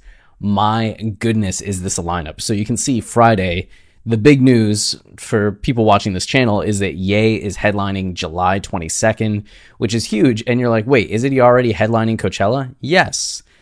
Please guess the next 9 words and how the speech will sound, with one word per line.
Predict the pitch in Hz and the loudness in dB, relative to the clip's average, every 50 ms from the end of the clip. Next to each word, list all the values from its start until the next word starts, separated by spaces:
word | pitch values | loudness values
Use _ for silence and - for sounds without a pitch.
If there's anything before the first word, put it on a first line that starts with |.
| _ _ | _ _
So | - - 131 127 | 0 2 2 2
in | 123 113 | 2 2
April, | 135 170 185 190 - 135 131 113 - 143 113 113 | 2 2 2 4 4 2 4 4 4 4 4 2
<laughs> | |
Ye | - 107 98 104 110 110 117 120 | -2 -4 -2 2 2 4 4 2
has | 120 - - 117 117 113 107 104 95 92 | 0 0 0 0 2 2 2 0 -2 -4
the | 95 101 98 95 | -6 -4 -4 -4
Sunday | 95 - - - 123 120 120 113 113 113 107 95 | -6 -6 -4 -2 0 2 4 4 4 4 2 0
headline | - - 107 101 104 95 92 95 92 90 85 87 | -2 -2 -2 -2 -2 -2 -2 -2 -4 -4 -6 -8